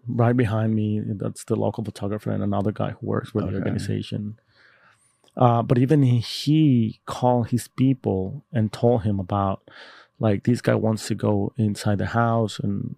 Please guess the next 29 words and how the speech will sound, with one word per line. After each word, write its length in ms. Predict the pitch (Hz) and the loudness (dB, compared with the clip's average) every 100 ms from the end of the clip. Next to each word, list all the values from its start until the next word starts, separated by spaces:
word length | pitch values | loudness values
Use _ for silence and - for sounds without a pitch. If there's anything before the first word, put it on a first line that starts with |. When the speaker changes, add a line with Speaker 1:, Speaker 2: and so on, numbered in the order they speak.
| 107 | -4
Speaker 1:
all 160 | 101 | -4
this 160 | 98 98 | -4 -10
shit." 360 | - 113 107 | -4 0 0
And 140 | 107 101 | 0 -2
they 100 | 101 | -4
told 260 | - 110 101 | -2 0 0
him, 60 | |
like, 200 | 98 98 | -2 -2
"Nah, 380 | 110 110 113 113 - | 0 2 2 0 -2
just 300 | 120 - - | -4 -4 0
let 160 | 117 | 2
him, 200 | 117 110 107 | 4 0 0
like, 180 | 117 - | 0 2
like, 180 | 113 113 | 0 -2
tell 240 | - 120 | 2 2
him 160 | 123 117 - | 4 2 0
to 320 | 113 107 104 | 0 2 2
not, 340 | 107 110 110 _ _ _ - - - | 0 0 0 _ _ _ -20 -20 -10
to 180 | - - | -10 -4
not 280 | 117 113 - | 0 0 2
risk 240 | 113 107 - | 0 0 -4
it, 100 | - | -4
you 100 | 104 | -2
know, 140 | 101 | -2
it's 220 | 107 - | -6 -6
not 100 | 110 104 | -2 2
Speaker 2:
Mm. 80 | |
Speaker 1:
worth 240 | 101 110 - | 4 4 2
it." 120 | - | -10